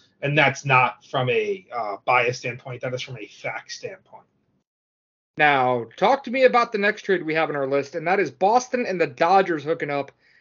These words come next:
Speaker 2: to send Enrique Hernandez to Boston? Or to,
Speaker 1: I
Speaker 2: to
Speaker 1: know.
Speaker 2: the Dodgers?
Speaker 1: Kike, Kike went to, to the Dodgers, and Boston got back,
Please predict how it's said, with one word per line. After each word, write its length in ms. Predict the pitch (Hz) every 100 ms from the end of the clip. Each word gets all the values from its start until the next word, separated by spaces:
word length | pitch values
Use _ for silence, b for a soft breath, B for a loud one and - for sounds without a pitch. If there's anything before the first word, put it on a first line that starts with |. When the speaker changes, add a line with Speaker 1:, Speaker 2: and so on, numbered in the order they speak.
| _
Speaker 2:
to 80 | 156
send 280 | 156 180 180
Enrique 600 | 165 156 190 220 233 214
Hernandez 640 | 185 175 180 180 160 151
to 200 | 156 127 - _ _ _ _ -
Boston? 600 | 131 190 - 320 330 320 _ _ _ _ _ -
Or 100 | 160
to, 220 | 175 - 135
Speaker 1:
I 80 |
Speaker 2:
to 80 | 135
Speaker 1:
know. 40 | 135
Speaker 2:
the 40 |
Dodgers? 500 | 175 202 - 123 117
Speaker 1:
Kike, 500 | 190 185 - - 165 - _ _ _
Kike 340 | - 208 220 202
went 180 | 180 160
to, 300 | 165 151 151
to 120 | 165
the 140 | 147 143
Dodgers, 580 | 139 139 143 139 135
and 160 | 143 139
Boston 380 | 147 151 160 147
got 200 | 143 135
back, 380 | 139 131 127